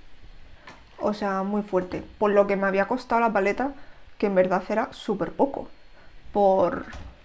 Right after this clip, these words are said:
¿cuántos tonos trae esta? Esta trae veinte. O sea, es que esta trae, eh, más del doble.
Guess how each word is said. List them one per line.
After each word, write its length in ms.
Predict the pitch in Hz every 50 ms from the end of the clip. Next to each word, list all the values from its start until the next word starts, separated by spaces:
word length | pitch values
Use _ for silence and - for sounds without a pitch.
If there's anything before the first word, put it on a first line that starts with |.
| - - - - - - - - - - - - - - - -
¿cuántos 360 | - 233 226 226 226 214 -
tonos 300 | - - 220 254 277 277
trae 200 | - 269 233 220
esta? 220 | 233 233 - - 302 320 - -
Esta 220 | 247 233 277 262
trae 200 | 262 - 262 262
veinte. 480 | 247 202 208 240 247 214 - 185 - - - - -
O 60 | 202
sea, 100 | - 185
es 80 | 190 -
que 140 | - 233
esta 240 | 226 226 - 240 226
trae, 280 | - 233 233 247 277 269 - - - - - - - - - - - -
eh, 200 | 226 214 202 202
más 280 | 196 196 214 220 226
del 180 | - 262 247 214
doble. 420 | 208 226 254 247 202 170 - -